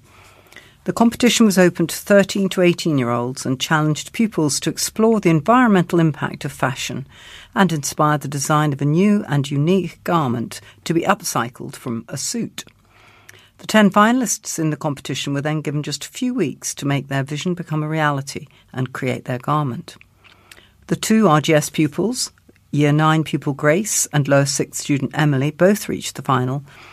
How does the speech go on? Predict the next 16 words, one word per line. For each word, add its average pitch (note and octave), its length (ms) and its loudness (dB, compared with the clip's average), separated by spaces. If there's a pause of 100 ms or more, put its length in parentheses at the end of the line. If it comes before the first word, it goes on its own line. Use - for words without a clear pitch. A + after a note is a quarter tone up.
(200)
with A#3+ 100 2
a A3 60 6
further A3 360 4
R G3 160 6
G F#3+ 140 -2
S F3 200 -2
Lower E3+ 200 0
Sixth - 320 -8
student D3+ 380 -4
Emily C#3 360 -2
also C#3 400 -6
receiving C#3 460 -6
a C3 60 -6
highly C3 320 -4
commended B2+ 440 -6
award. C#3+ 500 -4